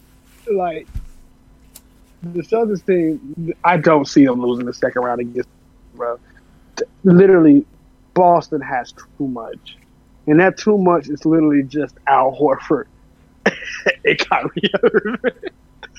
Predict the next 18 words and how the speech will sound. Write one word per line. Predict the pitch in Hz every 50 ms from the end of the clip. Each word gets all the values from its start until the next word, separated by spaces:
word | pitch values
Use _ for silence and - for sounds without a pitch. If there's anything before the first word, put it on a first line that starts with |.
| - - - - - - _ - - -
They | - 202 202
literally | 202 190 185 175 180 165 160 156 147 143
looking | 143 139 151 160 165 160 - 165
like | 156 160 156 156 147
goddamn | 170 170 156 151 160 147 143 147 147
Kobe | - - 175 160 147 139 143 131
and | 131 135
Shaq | - - - 139 143 139 -
out | 127 127 127 -
there, | - 127 123 123 - _ _ _ _ _ _ -
the | 160
small | - - 185 208 202 185 180 180 180 175 160
ball | 147 180 175 165 165
version | 147 156 165 165 160 139 139
of | 135 -
Kobe | - 170 165 165 147 143 135
and | 127 131 -
Shaq. | - 151 131 - -